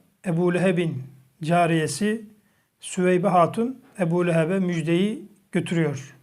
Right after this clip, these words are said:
Yani Ebu Leheb Peygamber Efendimizin amcası. Ebu Leheb de bir yeğeni olduğu için çok seviniyor ve bu haberi getiren cariyesi Süveybe Hatun'u azat ediyor sevincinden, yani o Peygamber Efendimizin doğumuna.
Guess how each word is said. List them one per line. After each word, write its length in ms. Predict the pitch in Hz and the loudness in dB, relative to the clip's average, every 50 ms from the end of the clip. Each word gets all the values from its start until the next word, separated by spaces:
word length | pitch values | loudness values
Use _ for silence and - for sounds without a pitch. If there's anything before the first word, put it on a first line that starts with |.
| _ - 180 | _ -10 -8
Yani 180 | 160 190 233 | -6 -4 -2
Ebu 220 | 185 165 170 170 165 | -2 0 0 0 0
Leheb 300 | 156 160 196 190 190 - | 0 0 -2 -4 -4 -4
Peygamber 340 | 180 170 170 165 165 165 160 | -4 -2 0 0 0 0 0
Efendimizin 760 | 156 156 170 160 156 151 151 151 147 165 202 214 247 - - - - | -2 -2 -4 -6 -6 -6 -8 -6 -4 -4 -4 -4 -4 -8 -12 -8 -2
amcası. 400 | 185 185 190 156 156 143 - 208 | 2 2 4 4 4 2 2 2
Ebu 240 | 180 196 208 208 | 2 2 2 2
Leheb 300 | 202 185 202 214 196 - | 4 4 2 0 0 0
de 120 | 202 190 175 | -2 0 0
bir 100 | 190 180 | 2 0
yeğeni 380 | 165 165 175 180 180 185 190 | 2 2 4 4 4 4 4
olduğu 260 | 196 190 180 170 156 170 | 4 4 4 2 2 2
için 560 | 165 160 165 - 190 202 214 - - - - - | 0 0 0 -2 -2 -2 -2 -6 -10 -16 -16 -4
çok 220 | - 214 185 - | -4 -4 -4 -2
seviniyor 680 | - 185 165 156 151 151 160 170 190 214 208 208 - - - _ _ _ - - - - _ _ _ - | -4 -4 -2 -2 -2 -2 0 2 2 2 0 -2 -8 -18 -20 _ _ _ -20 -20 -20 -20 _ _ _ -4
ve 140 | 196 160 156 | -4 -2 0
bu 140 | 202 202 175 | 0 2 4
haberi 340 | 190 180 180 185 190 196 | 4 4 4 4 2 2
getiren 480 | 170 180 175 175 - 160 165 156 139 123 - - - _ _ _ - | 2 0 0 0 0 0 0 0 0 -4 -10 -14 -20 _ _ _ -8
cariyesi 720 | 170 185 175 175 165 165 160 156 151 151 - - 202 214 190 | -2 0 0 0 0 0 -2 -2 -4 -6 -6 -6 -6 -6 -6
Süveybe 460 | - - - 175 175 175 170 165 175 | -8 -6 -4 -2 -2 -2 -2 -2 0
Hatun'u 560 | 156 170 160 160 - - 156 170 214 269 - - | 2 2 2 2 0 -4 -4 -4 -4 -6 -6 2
azat 420 | - 175 175 170 170 196 196 180 170 | 6 6 6 8 8 8 6 6 4
ediyor 480 | 160 147 139 135 131 127 - - - - _ | 2 0 -2 -4 -6 -10 -12 -14 -20 -20 _
sevincinden, 840 | - - - 175 170 170 160 147 139 147 147 131 165 170 185 196 165 | -16 -8 -4 -4 -2 -2 -2 -2 -4 -6 -6 -4 -4 -4 -4 -4 -4
yani 220 | 165 151 147 156 | -4 -4 -4 -6
o 120 | 156 135 | -6 -8
Peygamber 400 | - - 165 160 165 160 156 160 | -8 -6 -6 -4 -4 -4 -4 -4
Efendimizin 680 | 160 - - 180 160 156 156 151 147 147 170 180 170 151 | -4 -4 -4 -6 -6 -6 -6 -8 -8 -6 -6 -6 -2 2
doğumuna. 540 | 165 165 165 165 156 156 147 135 127 127 | 4 4 4 4 2 0 -6 -6 -8 -8